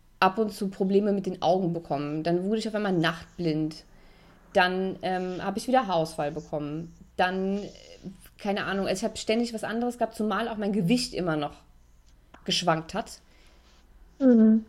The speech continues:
Speaker 1: Und es wurde immer und immer und immer mehr und immer schlimmer und ich konnte es nicht so richtig, nicht so richtig deuten. Ich hab halt einfach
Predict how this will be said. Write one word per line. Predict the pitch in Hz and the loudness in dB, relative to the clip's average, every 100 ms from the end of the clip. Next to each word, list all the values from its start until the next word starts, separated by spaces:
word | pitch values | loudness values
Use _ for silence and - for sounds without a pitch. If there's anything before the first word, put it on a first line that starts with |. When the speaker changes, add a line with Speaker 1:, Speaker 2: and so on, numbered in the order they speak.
| - | -4
Speaker 1:
Und | 202 208 196 - - - - _ - _ _ _ | -2 -2 -4 -12 -20 -20 -20 _ -20 _ _ _
es | 196 196 196 | -6 -4 -2
wurde | 254 262 254 254 - _ _ _ _ | 0 4 4 2 -4 _ _ _ _
immer | 233 254 269 - | 0 0 -2 -4
und | 196 | -6
immer | 196 226 233 | -2 0 -2
und | - 202 | -4 -4
immer | 196 170 | -2 0
mehr | 170 165 226 330 392 | 2 2 0 -4 -6
und | 190 185 | -6 -4
immer | 196 170 | -2 -2
schlimmer | - 190 226 311 392 - | -2 2 2 2 -2 -4
und | 190 | -6
ich | 185 - | -6 -6
konnte | - 233 247 262 | -2 -2 0 -2
es | 254 | 0
nicht | 233 233 233 | 0 2 0
so | 233 | -2
richtig, | 226 226 - 220 220 - _ _ _ _ _ _ _ _ - - _ | -2 -4 -2 -4 -4 -16 _ _ _ _ _ _ _ _ -20 -20 _
nicht | 220 208 | -2 0
so | 233 | 0
richtig | 226 233 247 - | 0 0 -2 2
deuten. | 233 233 147 | 4 2 -2
Ich | 151 | -6
hab | 202 196 | -6 -2
halt | 214 | -2
einfach | - 208 214 - | -2 -4 -6 -6